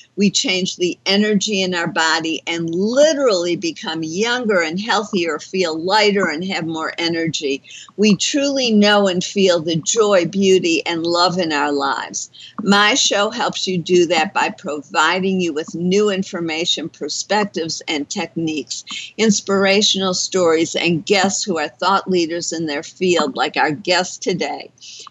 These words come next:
Dan Millman, who will talk with us about the four purposes of life, finding meaning and direction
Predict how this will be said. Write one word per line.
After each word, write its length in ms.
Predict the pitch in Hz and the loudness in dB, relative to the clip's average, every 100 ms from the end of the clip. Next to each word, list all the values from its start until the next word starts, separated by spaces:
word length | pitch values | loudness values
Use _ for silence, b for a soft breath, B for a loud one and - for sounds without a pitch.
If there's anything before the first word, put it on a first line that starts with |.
| - 190 | -8 0
Dan 420 | 196 190 202 208 | 2 4 4 4
Millman, 480 | 185 160 147 131 160 | 4 0 -4 -6 -8
who 220 | 185 170 | -6 -6
will 180 | 143 135 | -4 -6
talk 400 | - 190 202 214 | -4 2 2 2
with 220 | 196 202 | -2 -2
us 240 | 156 - | -2 -2
about 340 | - 151 165 - | -4 -2 -2 -2
the 120 | - - | -10 -6
four 300 | 208 196 185 | -2 2 2
purposes 760 | 190 - 175 180 170 - 160 143 | 2 -2 -2 -4 -6 -4 -4 -4
of 180 | 143 - | -4 -2
life, 460 | 147 143 143 - _ B B B | 0 2 0 -6 _ B B B
finding 640 | - 190 170 170 170 160 165 | -6 -2 0 0 -4 -4 0
meaning 560 | 190 202 202 196 190 - - | 2 4 2 0 -2 -6 -8
and 220 | 160 160 | -8 -6
direction 840 | 160 151 165 165 - - 143 113 | -6 -2 -2 0 0 0 -2 -8